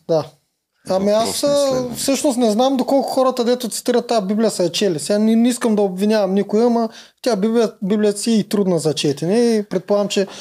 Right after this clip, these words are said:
Speaker 1: повечето хора не са си отделили пет-шест месеца да я прочитат. Че тя е хиляда и седемстотин
Speaker 2: Библията,
Speaker 1: страници.
Speaker 2: Стария завет е, дори
Speaker 1: Да.
Speaker 2: аз в пълнотата не съм го чел, но факта, че християнството само по себе си църквата казва, ние,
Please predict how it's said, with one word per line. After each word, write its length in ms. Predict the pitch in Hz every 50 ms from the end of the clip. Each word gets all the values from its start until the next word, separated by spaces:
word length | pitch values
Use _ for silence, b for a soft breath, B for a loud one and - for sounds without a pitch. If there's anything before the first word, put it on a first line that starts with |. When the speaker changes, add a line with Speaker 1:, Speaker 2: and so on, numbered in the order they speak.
| B B B _
Speaker 1:
повечето 320 | - 247 277 262 - -
хора 180 | - 254 262 285
не 120 | 254 226
са 180 | 208 - - 285
си 140 | 285 - 320
отделили 500 | 285 208 208 233 226 247 240 226 220 208 B B B B B B B _ _ _
пет-шест 400 | 269 240 240 - 233 208 208 208
месеца 360 | 202 196 185 - - - 180
да 80 | 160 165
я 100 | 160 160
прочитат. 560 | 165 160 151 - - - 151 139 - - - -
Че 140 | - -
тя 400 | 269 202 208 214 220 220 214 214
е 60 | 214 196
хиляда 260 | - - 214 214 220
и 40 | 196
седемстотин 240 | - 214 202 170
Speaker 2:
Библията, 180 | 147 196 180 180
Speaker 1:
страници. 240 | - 202 220 214 -
Speaker 2:
Стария 300 | - 85 82 82 95 98
завет 420 | 87 82 73 71 73 71 71 -
е, 220 | 90 92 98 95 92
дори 180 | - - 90 85
Speaker 1:
Да. 120 | 76 90
Speaker 2:
аз 280 | 95 92 - - - -
в 80 | -
пълнотата 520 | _ 98 95 92 87 80 - 87 85 - 78
не 60 | 76
съм 220 | - - 80 76
го 80 | 73 71
чел, 300 | - - - 78 80 87
но 520 | 90 92 92 90 92 92 92 92 90 87 - _
факта, 300 | - - 80 - - 85
че 240 | 78 - - - 82
християнството 640 | - - - - - - - 80 76 71 - -
само 180 | - - 73 71
по 80 | 71 -
себе 200 | - 73 69 69
си 100 | - -
църквата 360 | - - - - _ - -
казва, 440 | - - 62 62 62 69 73 78 78 -
ние, 260 | - 73 73 73 73